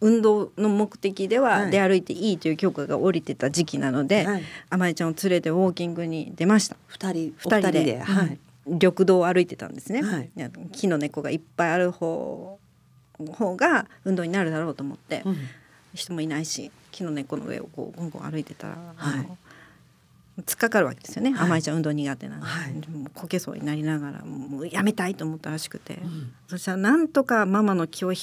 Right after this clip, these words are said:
Speaker 1: こうと思ったらしくて、「ママ、あの、私、あの、雲の上からママのこと見てたよ」って話し始めて、「うん、知ってる、知ってる」って言って、「そんなことより歩こう」と。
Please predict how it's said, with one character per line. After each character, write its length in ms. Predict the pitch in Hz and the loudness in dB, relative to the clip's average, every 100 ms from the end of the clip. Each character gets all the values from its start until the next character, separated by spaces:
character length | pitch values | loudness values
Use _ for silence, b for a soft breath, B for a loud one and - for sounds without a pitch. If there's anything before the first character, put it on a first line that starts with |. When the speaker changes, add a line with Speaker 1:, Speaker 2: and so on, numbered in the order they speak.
| - | -4
Speaker 1:
こ 140 | 170 | -4
う 40 | 165 | -2
と 80 | |
思 160 | 160 160 | -4 -4
っ 20 | |
た 120 | 156 | -6
ら 100 | 147 | -10
し 80 | 160 | -10
く 100 | - | -14
て、 260 | - 170 170 170 - B B B B - | -14 -10 -10 -12 -18 B B B B -2
「マ 100 | 254 | 0
マ、 440 | 226 196 180 - | 2 0 -2 -2
あ 100 | - | 0
の、 220 | 180 170 165 | 0 2 0
私、 380 | 165 185 - | 0 0 4
あ 80 | 175 | 4
の、 220 | 170 156 - | 4 0 -6
雲 260 | - 262 233 | 0 4 4
の 120 | 156 | 2
上 100 | 98 | -4
か 140 | 127 156 | -4 -2
ら 240 | 156 143 | -2 -2
マ 140 | 156 180 | 0 0
マ 80 | |
の 80 | 160 | 0
こ 60 | 160 | -4
と 80 | 156 | -4
見 120 | 165 | -4
て 120 | 147 | -4
た 120 | 123 | -8
よ」 160 | 104 160 _ _ | -8 -10 _ _
っ 40 | - | -8
て 80 | |
話 260 | 156 170 156 | -6 -4 -4
し 80 | 151 | -2
始 180 | 165 165 | -4 -4
め 80 | |
て、 240 | 160 202 190 - _ | -2 -2 -2 -10 _
「う 120 | 214 | -2
ん、 40 | 185 | -2
知 140 | - | -4
っ 20 | |
て 80 | - | -4
る、 60 | 156 | -4
知 80 | - | -4
っ 20 | |
て 140 | - | -8
る」 20 | |
っ 80 | - | -8
て 60 | - | -10
言 80 | - | -12
っ 20 | |
て、 80 | - | -8
「そ 100 | 180 | 2
ん 60 | 202 | 4
な 80 | 185 | 6
こ 140 | 190 | 4
と 80 | 190 | 4
よ 80 | 165 | 2
り 60 | 156 | 2
歩 160 | 151 | -2
こ 180 | 151 - | -4 -12
う」 40 | 135 | -16
と。 140 | - | -20